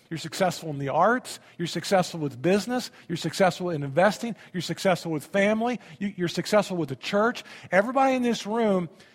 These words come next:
has climbed the ladder of success. And what Paul is saying is, halfway through my life, I discovered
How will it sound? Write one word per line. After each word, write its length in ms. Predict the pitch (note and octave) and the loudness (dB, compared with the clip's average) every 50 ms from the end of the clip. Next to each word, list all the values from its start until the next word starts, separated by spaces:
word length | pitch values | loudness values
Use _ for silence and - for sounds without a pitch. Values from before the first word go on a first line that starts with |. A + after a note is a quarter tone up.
| _ _ | _ _
has 140 | F3 F#3 - | -2 -2 0
climbed 520 | - - - F#3 A#3 A3+ A3 G#3+ G3+ F#3+ | -2 -4 0 2 4 6 6 6 4 6
the 80 | F3 F#3 | 4 6
ladder 420 | F3 F#3 F3+ F#3 G3 G3 F#3+ F3 | 6 6 6 6 6 6 6 4
of 100 | E3+ - | 2 0
success. 920 | - - D3 - - - - F3 C#3+ G2 E2 - - - - - - - _ _ _ _ _ _ _ _ _ _ _ _ _ _ - - - - - | -2 -8 -10 -10 -10 -2 2 2 2 2 0 -6 -12 -12 -12 -12 -14 -16 _ _ _ _ _ _ _ _ _ _ _ _ _ _ -20 -20 -20 -14 -8
And 100 | F#3+ F#3 | -2 0
what 140 | F#3 F3+ - | 0 0 -2
Paul 400 | - - G#3 A#3 B3+ C#4+ C#4 A#3+ | 0 4 6 6 8 8 6 6
is 80 | F3+ | 4
saying 320 | - - F#3 E3+ D#3+ D#3 D#3 | 2 0 0 2 2 2 4
is, 220 | E3 F3+ F#3+ D3+ | 4 4 2 2
halfway 720 | C#3 - - E3 F#3+ A#3 B3+ C4+ B3+ - A3 B3 B3 A#3 F#3+ | 0 -4 0 4 6 8 8 6 4 2 0 0 0 0 0
through 260 | - - A3+ A#3+ A3 | -4 -4 -4 -2 2
my 240 | G#3 G3 F#3 F#3 F#3 | 4 6 6 6 6
life, 400 | F3+ G#3+ A#3+ B3+ B3 A3+ - - - | 4 4 4 4 4 2 0 -2 -2
I 200 | E3+ F#3 G3+ G#3 | 2 2 2 2
discovered 640 | F#3+ F#3+ E3+ - - - C4 C4 C4 A3 A3 G3 | 2 -2 -4 -4 -2 2 2 4 4 4 2 0